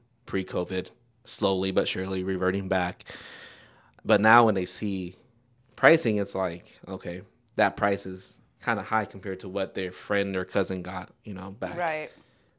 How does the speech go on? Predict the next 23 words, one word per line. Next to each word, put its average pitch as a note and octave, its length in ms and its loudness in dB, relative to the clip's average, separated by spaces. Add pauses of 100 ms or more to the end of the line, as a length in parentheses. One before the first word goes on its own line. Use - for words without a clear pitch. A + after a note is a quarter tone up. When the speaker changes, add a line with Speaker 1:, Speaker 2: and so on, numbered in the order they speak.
Speaker 1:
when B2+ 160 2
things B2 240 0
were, B2+ 60 4
like, G#2+ 140 2
one, G2+ 180 0
two G#2+ 220 -6
percent. A#2+ 520 -6 (640)
And G#2 100 -6
I G#2 60 -2
think A2+ 200 -2
what G#2+ 100 0
a G2+ 60 -2
lot G2 160 2
of G2 60 -8
people G2+ 240 -4
don't F#2 280 -6
realize G2 400 0
is, F#2+ 80 -6
like, F#2 120 -6
the F#2+ 80 -4
people A2 400 -4
who G#2+ 160 -6
bought G2 580 -4